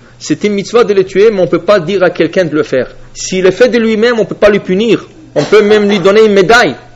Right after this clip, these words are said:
Mais de le, le montrer à quelqu'un, ça, on ne peut pas le faire. » Alors Pinchas, tout seul,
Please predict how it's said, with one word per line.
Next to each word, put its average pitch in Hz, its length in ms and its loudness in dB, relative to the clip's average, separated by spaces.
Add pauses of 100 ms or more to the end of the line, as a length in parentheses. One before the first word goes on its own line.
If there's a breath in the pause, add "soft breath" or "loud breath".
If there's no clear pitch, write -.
(220)
Mais 151 280 0
de 156 140 2
le, 175 200 6
le 160 160 0
montrer 165 320 0
à 226 80 2
quelqu'un, 185 340 0
ça, 202 140 0
on - 20 2
ne 160 60 -4
peut - 80 -14
pas 175 80 2
le 151 80 2
faire. » - 320 -4 (440 loud breath)
Alors 151 260 2
Pinchas, 156 500 -4
tout 233 120 -6
seul, 190 380 -2